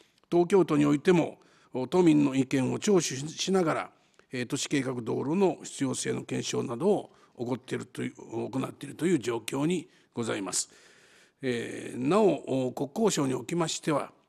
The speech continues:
えー、地方公共団体に対しまして、えー、都市計画道路の必要性についての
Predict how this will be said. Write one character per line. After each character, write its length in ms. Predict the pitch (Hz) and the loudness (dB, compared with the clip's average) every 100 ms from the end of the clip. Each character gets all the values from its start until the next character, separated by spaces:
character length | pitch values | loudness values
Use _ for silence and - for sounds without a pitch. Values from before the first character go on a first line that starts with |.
| _ | _
え 20 | |
ー、 140 | 127 120 | -6 -4
地 140 | - | 4
方 120 | 202 | 4
公 160 | 160 180 | 6 0
共 220 | 180 190 | 4 4
団 180 | 190 190 | 4 0
体 180 | - 135 | 0 -2
に 80 | 127 | 0
対 200 | 143 143 | -2 -2
し 100 | 160 | 0
ま 140 | 151 | 0
し 120 | - | 0
て、 280 | - 104 - _ _ _ | -6 -8 -10 _ _ _
え 120 | - 113 | -8 -6
ー、 40 | |
都 140 | 123 | -4
市 100 | 139 | -4
計 140 | - 202 | 2 2
画 100 | 196 | 2
道 280 | 190 190 185 | 0 2 2
路 100 | 151 | 2
の 120 | 123 | -2
必 220 | - - | -4 0
要 180 | 208 214 | 2 2
性 300 | - 208 202 175 - | 0 0 -2 -6 -10
に 180 | 170 180 | -4 -4
つ 140 | 190 | -2
い 100 | 180 | -6
て 140 | 156 196 | 0 2
の 200 | 127 | 2